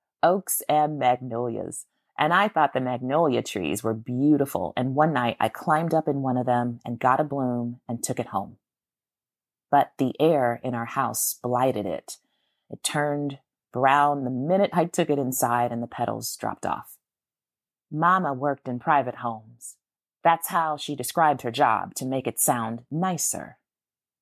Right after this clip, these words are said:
"I work in private homes," she would say. <laughs> "And that sounded nicer," she thought, than saying, "I'm a maid."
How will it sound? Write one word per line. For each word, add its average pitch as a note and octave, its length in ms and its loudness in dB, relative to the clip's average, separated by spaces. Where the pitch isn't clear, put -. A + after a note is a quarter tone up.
"I C3+ 160 4
work D#3 240 0
in B3+ 160 2
private E3+ 360 2
homes," A#2 640 -4
she - 180 -10
would A#2 180 -10
say. A#2 320 -2
<laughs> - 600 -20
"And F3+ 240 2
that G3+ 200 2
sounded G3 360 2
nicer," C#3 560 -2
she - 220 -2
thought, D#2+ 320 -2
than B2 160 -4
saying, A2+ 400 0
"I'm A2+ 140 0
a G#2+ 60 -4
maid." G2+ 420 0